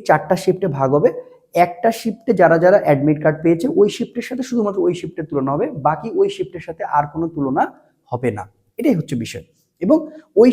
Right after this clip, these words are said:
শিফট পর্যন্ত আসলে তোমার কতটুকু সিরিয়াল যাবে সেটা মেইনটেইন, মেইনটেইন হবে আসলে, মানে অন্য কারোর সাথে অন্য কারো কোনো সম্পর্ক এক থাকবে না। আশা করি ব্যাপারটা বুঝতে পারছো, ঠিক আছে? আচ্ছা, তো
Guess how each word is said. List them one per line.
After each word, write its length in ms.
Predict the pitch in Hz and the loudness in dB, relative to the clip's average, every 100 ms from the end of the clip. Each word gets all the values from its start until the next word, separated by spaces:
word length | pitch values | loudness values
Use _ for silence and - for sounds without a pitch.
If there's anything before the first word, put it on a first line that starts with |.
| - | 4
শিফট 220 | 254 - - | -2 -2 0
পর্যন্ত 340 | 202 160 180 170 151 | 2 2 -2 0 -2
আসলে 220 | 180 254 - - _ - | 0 -2 -2 -18 _ -4
তোমার 220 | 170 160 151 147 | 2 2 2 -2
কতটুকু 320 | 170 165 180 180 | -2 -2 -2 -2
সিরিয়াল 240 | - 160 151 | 0 2 2
যাবে 120 | 156 226 | 2 0
সেটা 160 | - 165 143 | -2 0 2
মেইনটেইন, 260 | 135 123 123 - 131 | 2 0 -2 -2 0
মেইনটেইন 280 | 127 123 117 | 0 0 -4
হবে 140 | 110 104 | -6 -8
আসলে, 180 | 107 104 110 | -10 -10 -2
মানে 100 | 165 | 0
অন্য 120 | 202 220 | 2 2
কারোর 160 | 214 208 | 2 0
সাথে 120 | 226 240 | -2 -4
অন্য 100 | 190 180 | -2 0
কারো 120 | 175 185 | -2 -2
কোনো 120 | 170 269 - - | -4 -6 -10 -8
সম্পর্ক 340 | 147 156 156 220 - 143 | -6 -6 -8 -8 -6 -6
এক 60 | 139 - | -6 -6
থাকবে 260 | 120 113 120 | -10 -6 -6
না। 60 | 113 _ _ _ - | -6 _ _ _ -14
আশা 160 | 147 160 | -6 -2
করি 120 | 190 | 2
ব্যাপারটা 280 | 175 139 131 151 | 2 0 -4 -4
বুঝতে 180 | 220 - | -4 -6
পারছো, 200 | 107 - - _ _ - | -10 -12 -20 _ _ -4
ঠিক 100 | 226 | 0
আছে? 120 | 320 - - - - - | 0 0 -6 -20 -14 -4
আচ্ছা, 200 | 123 - 113 _ | -4 -2 -12 _
তো 40 | - | 0